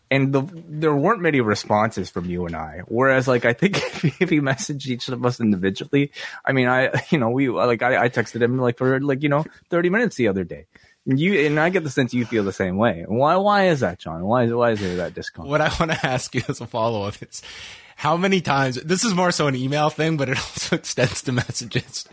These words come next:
Speaker 2: do we get each sent something?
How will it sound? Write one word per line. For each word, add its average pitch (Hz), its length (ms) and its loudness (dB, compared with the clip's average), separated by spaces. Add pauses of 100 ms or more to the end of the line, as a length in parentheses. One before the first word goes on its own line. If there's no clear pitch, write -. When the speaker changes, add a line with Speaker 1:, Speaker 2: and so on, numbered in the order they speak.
(500)
Speaker 2:
do 139 120 -2
we 143 200 0
get 147 320 0 (380)
each 175 240 0
sent 151 460 2 (100)
something? 113 540 0